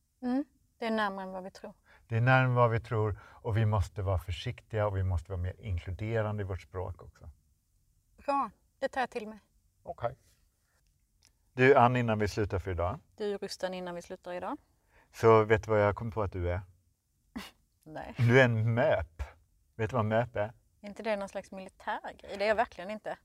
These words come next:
Speaker 2: Ja, men det är de här som sitter och spanar på radar, radargrejer och stridsflyg och sånt för att de är så militärt
Speaker 1: <laughs> Det är nog,
Speaker 2: överintresserade personer.
Speaker 1: det är
Speaker 2: Men
Speaker 1: det
Speaker 2: du,
Speaker 1: längst ifrån man kan komma med.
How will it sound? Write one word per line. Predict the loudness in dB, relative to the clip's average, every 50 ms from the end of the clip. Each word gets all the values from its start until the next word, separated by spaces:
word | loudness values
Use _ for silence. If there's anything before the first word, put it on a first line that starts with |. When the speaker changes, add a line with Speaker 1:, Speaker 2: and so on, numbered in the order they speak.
| _ -6
Speaker 2:
Ja, | -2
men | 2 6
det | 6
är | 6
de | 6 6
här | 6 4 4
som | 4 0 -2
sitter | -2 -4 -6 -4 -4
och | -6
spanar | -4 0 0 2 2 2 0 -2
på | -2 -2 -2 0 0 2 2 2 2 2 0 2
radar, | 2 4 4 4 2 2 0 0 0
radargrejer | -2 -2 -2 -2 0 2 2 2 2 0 -2 0 0 0 0 0 0 0 -2
och | -2
stridsflyg | -6 -10 -14 -8 -8 -8 -8 -8 -6 -6 -4 -4 -4
och | -4
sånt | -4 -4 -6 -6 -6
för | -8 -8
att | -6
de | -4 -6
är | -6
så | -6 -6 -8 -10 -8 -6 -2
militärt | -2 0 0 0 0 2 0 0 0 2
Speaker 1:
<laughs> | 2
Det | 4
är | 6 6
nog, | 8
Speaker 2:
överintresserade | 8 8 8 8 8 8 8 10 10 10 10 12 10 10 8 8
personer. | 6 4 4 4 2 0 0 -4 -6 -2
Speaker 1:
det | 0 4 4
är | 6 6
Speaker 2:
Men | 6 6
Speaker 1:
det | 6 6
Speaker 2:
du, | 6
Speaker 1:
längst | 6 6 4 4 2 -2 -6 -8
ifrån | -8 -4 -2 -2 -2 -2 -4 -6
man | -8 -8
kan | -10 -12 -10
komma | -10 -8 -8 -8 -8
med. | -10 -10 -12